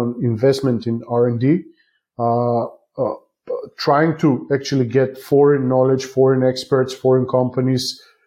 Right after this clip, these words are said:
uh, trying to also harmonize the market with the platform economy, with, uh,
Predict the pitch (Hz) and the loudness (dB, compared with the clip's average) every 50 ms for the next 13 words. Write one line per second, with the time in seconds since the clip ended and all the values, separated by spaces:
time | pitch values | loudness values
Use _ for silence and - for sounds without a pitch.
0 | _ _ _ _ _ _ _ _ 120 120 120 120 120 120 123 120 120 123 127 131 | _ _ _ _ _ _ _ _ -2 0 0 2 2 2 2 2 2 0 0 -2
1 | - - - - 147 151 147 143 147 151 156 156 156 156 139 135 - 135 131 143 | -4 -6 -2 -2 0 0 0 2 4 4 4 4 2 0 0 0 2 2 2 2
2 | 143 147 139 143 143 139 139 135 131 - 151 135 131 123 123 123 127 127 - 156 | 2 2 2 2 2 2 2 0 -2 -4 -4 -2 -2 0 2 2 0 2 0 -2
3 | 156 160 - - _ _ _ _ _ _ _ _ _ _ _ - 120 113 117 - | -2 -2 -6 -14 _ _ _ _ _ _ _ _ _ _ _ -8 -6 -6 -6 -12
4 | - _ 131 123 107 - - 135 131 127 - - 135 131 131 127 - 135 127 127 | -18 _ -12 -10 -10 -4 -2 0 0 0 0 -2 0 0 0 -2 -2 -2 -2 0
5 | 127 123 123 123 123 120 117 110 110 104 104 - _ - - 120 113 113 110 104 | 0 0 0 0 0 0 0 0 -2 -4 -4 -10 _ -12 -8 -6 -6 -6 -6 -6
6 | 107 110 101 92 143 131 101 87 85 - _ _ _ _ 98 | -4 -4 -4 -6 -6 -8 -10 -12 -14 -16 _ _ _ _ -16